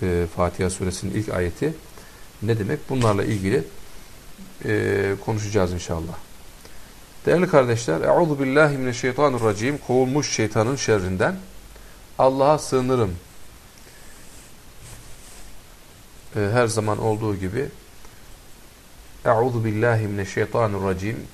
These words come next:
ne demek? "Bismillahirrahmanirrahim". İlk ayette, e, Fatiha suresinin ilk ayeti ne demek? Bunlarla ilgili, e, konuşacağız inşallah.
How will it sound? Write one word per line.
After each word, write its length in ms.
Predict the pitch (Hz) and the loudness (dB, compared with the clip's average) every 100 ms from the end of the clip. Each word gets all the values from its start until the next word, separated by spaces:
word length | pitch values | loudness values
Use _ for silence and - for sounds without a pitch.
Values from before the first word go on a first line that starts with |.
| - - - - - - - - | -20 -20 -20 -20 -18 -18 -16 -6
ne 140 | 113 117 | -2 0
demek? 260 | 95 113 - - - - - - - | 0 -2 -6 -14 -18 -20 -20 -20 -12
"Bismillahirrahmanirrahim". 1700 | 131 - 123 113 117 110 104 101 95 107 113 101 92 95 92 101 92 80 - - - - - - - - | -8 -4 -2 2 4 4 2 0 -2 0 0 0 0 0 0 0 0 -2 -12 -20 -20 -20 -20 -20 -14 -6
İlk 200 | 113 - | -6 0
ayette, 460 | 101 92 - 95 85 - - | 2 0 -2 -4 -4 -6 -4
e, 240 | 92 87 87 - | 0 0 0 0
Fatiha 340 | 87 - 92 | 0 0 -2
suresinin 440 | - 92 87 - | -2 -4 -4 -4
ilk 160 | 110 107 | -4 -2
ayeti 440 | 95 87 - 143 160 - - - - - - | 0 -2 0 -2 -4 -10 -18 -18 -18 -20 -6
ne 180 | 104 113 | -2 0
demek? 300 | 98 147 - | 0 -4 -2
Bunlarla 340 | 131 117 101 | 2 4 4
ilgili, 400 | - 110 95 131 - - - - - - - - 190 - 120 | 2 0 0 0 0 -8 -14 -14 -16 -18 -18 -16 -16 -10 -2
e, 500 | 107 101 98 98 98 - | 0 2 2 0 -2 -2
konuşacağız 480 | 110 104 104 90 | -4 0 2 2
inşallah. 440 | 90 - 85 82 | 0 -4 -4 -4